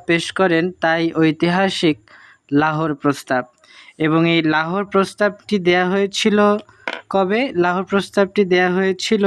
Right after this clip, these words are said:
আহ, উনিশশো, উনিশশো চল্লিশ সালে। হ্যাঁ, উনিশশো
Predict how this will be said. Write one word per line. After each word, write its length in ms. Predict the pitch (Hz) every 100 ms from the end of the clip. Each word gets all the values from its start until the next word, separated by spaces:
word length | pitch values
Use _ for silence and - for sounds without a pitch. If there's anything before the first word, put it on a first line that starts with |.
| 220
আহ, 80 | 311 - _ _ _ 165 160 170 170 160 -
উনিশশো, 720 | 185 196 190 - 233 240 320 - _ _ _ _ _ _ _ _ _ _ - _
উনিশশো 480 | 180 185 190 - 226
চল্লিশ 760 | - - 240 240 226 190 -
সালে। 320 | 165 131 123 - _ _ _ _ _ _ _
হ্যাঁ, 400 | - 247 170 127
উনিশশো 800 | - 175 185 196 - - 226 302